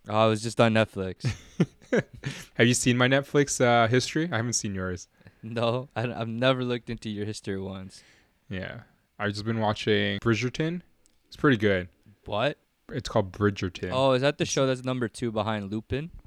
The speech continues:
Speaker 2: Oh, I haven't seen Lupin. I'm curious what that is.
Speaker 1: No, it's
Speaker 2: I'm
Speaker 1: got
Speaker 2: curious
Speaker 1: that
Speaker 2: to
Speaker 1: black
Speaker 2: watch it.
Speaker 1: guy.
Speaker 2: I think it's in French. Lupin. Uh, yeah, Bridgerton. It, I, I, I like it. I like it. It's like, it's, it has, like, that, I don't know. It's, it's a good show.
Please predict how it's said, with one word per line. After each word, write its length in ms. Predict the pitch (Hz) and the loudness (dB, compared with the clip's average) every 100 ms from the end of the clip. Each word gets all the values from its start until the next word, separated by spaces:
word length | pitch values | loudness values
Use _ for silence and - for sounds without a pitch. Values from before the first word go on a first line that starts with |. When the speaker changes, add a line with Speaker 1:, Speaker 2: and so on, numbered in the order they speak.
| - 110 | -8 0
Speaker 2:
Oh, 40 | |
I 20 | |
haven't 140 | 110 110 | 0 2
seen 200 | - 104 | 0 0
Lupin. 260 | 101 - | -2 -4
I'm 100 | 95 | -12
curious 320 | 98 120 107 - | -4 0 0 -2
what 100 | 98 | -4
that 160 | 90 | -4
is. 260 | 87 90 - _ _ _ | -6 -10 -14 _ _ _
Speaker 1:
No, 300 | 110 117 107 | -6 -4 -4
it's 80 | 101 | -6
Speaker 2:
I'm 60 | 92 | -6
Speaker 1:
got 60 | |
Speaker 2:
curious 220 | 120 101 104 | -2 0 0
Speaker 1:
that 20 | |
Speaker 2:
to 60 | |
Speaker 1:
black 160 | 110 107 | 0 0
Speaker 2:
watch 80 | 101 | 0
it. 40 | 95 | -6
Speaker 1:
guy. 180 | 92 90 _ _ _ _ _ _ - | -8 -14 _ _ _ _ _ _ -8
Speaker 2:
I 80 | |
think 140 | 104 147 | -4 -4
it's 100 | - | -4
in 100 | 120 | -8
French. 560 | - - 98 - - - _ _ _ _ _ - | -8 -10 -10 -10 -16 -16 _ _ _ _ _ -4
Lupin. 380 | 104 92 92 92 _ _ _ - | -4 -4 -8 -10 _ _ _ -4
Uh, 80 | 101 | 2
yeah, 160 | 107 107 | 4 4
Bridgerton. 520 | 113 120 113 101 101 | 2 0 -2 -2 -4
It, 140 | 120 | -2
I, 120 | 120 | 2
I, 180 | 143 143 | 4 4
I 160 | 151 135 | 4 4
like 300 | 131 123 117 | 4 2 -2
it. 140 | 90 - | -12 -10
I 80 | 104 | -6
like 280 | 104 95 - | -4 -6 -8
it. 40 | 98 | -12
It's 180 | - | -8
like, 360 | 117 104 101 - _ _ _ _ _ - | -2 -2 -2 -6 _ _ _ _ _ -12
it's, 240 | - - 208 _ - | -8 -10 -12 _ -16
it 60 | 95 | -2
has, 240 | 117 113 | 0 0
like, 140 | 120 | -4
that, 280 | - 98 101 _ _ | -2 -2 -2 _ _
I 80 | 143 | 0
don't 100 | 110 | 0
know. 180 | 87 90 110 _ | 0 -10 -18 _
It's, 140 | 120 - 139 | -8 -8 -6
it's 180 | 117 - | -8 -6
a 60 | |
good 240 | 104 113 101 | -2 -2 -4
show. 320 | - - - | -10 -12 -14